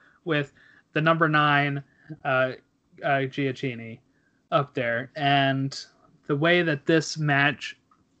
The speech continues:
finished was six to two. We did get some substitutions in here. We got Chris Richards coming in, uh, for defense. We had Johnny Cardoza coming in, uh, Richie Ledesma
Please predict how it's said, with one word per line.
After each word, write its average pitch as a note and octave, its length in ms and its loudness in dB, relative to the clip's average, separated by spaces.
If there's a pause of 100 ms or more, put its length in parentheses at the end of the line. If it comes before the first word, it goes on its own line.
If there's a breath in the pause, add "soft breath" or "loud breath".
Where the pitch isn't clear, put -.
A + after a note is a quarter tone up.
(240)
finished - 840 2 (560)
was D#3 260 2
six - 580 -6
to C3+ 140 -4 (120)
two. F#3 500 -2 (320 soft breath)
We D#3+ 120 2
did E3+ 360 2
get F3+ 260 0
some D3 220 -2
substitutions F3+ 1200 -2
in F3+ 160 -4
here. G#3 180 0
We A3 100 -4
got D#3 200 0
Chris - 340 0
Richards G3 600 2 (480 soft breath)
coming D#3+ 320 2
in, D#3 320 0 (400)
uh, D3 200 0
for D#3+ 180 0
defense. D#3+ 520 0
We D3+ 80 -2
had C3+ 140 0
Johnny C#3+ 320 2
Cardoza D#3 520 0
coming E3+ 320 0
in, D#3+ 340 2 (680 soft breath)
uh, B2 240 2 (240)
Richie C#3 600 0
Ledesma D#3+ 720 2